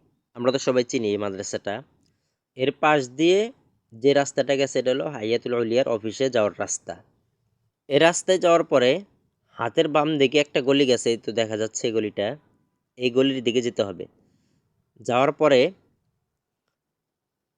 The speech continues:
হাতের ডান পাশে একটা বিল্ডিং রয়েছে, সেই বিল্ডিংয়ের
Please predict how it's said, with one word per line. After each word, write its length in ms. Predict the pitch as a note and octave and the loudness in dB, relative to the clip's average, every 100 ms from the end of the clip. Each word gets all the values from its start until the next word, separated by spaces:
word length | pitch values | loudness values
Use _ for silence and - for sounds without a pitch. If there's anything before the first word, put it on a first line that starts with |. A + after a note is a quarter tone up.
| _ _ _ _ _ _ _ _ _ - | _ _ _ _ _ _ _ _ _ -14
হাতের 280 | A2+ D#3+ E3 | -2 0 2
ডান 180 | A#2 C#3+ D3+ | 4 2 2
পাশে 240 | C#3 C3 D3 | -2 0 -2
একটা 240 | C#3+ - F#3 | -2 -2 0
বিল্ডিং 280 | C#3 A2+ A2+ B2+ | 0 0 -2 0
রয়েছে, 300 | B2+ A#2 A#2 A#2 D#3+ _ _ _ _ _ _ _ _ _ _ _ _ - | 0 2 2 2 0 _ _ _ _ _ _ _ _ _ _ _ _ -12
সেই 300 | - B2 B2 | -4 0 2
বিল্ডিংয়ের 580 | B2 C#3 C3+ C#3+ D#3 | 2 2 2 2 2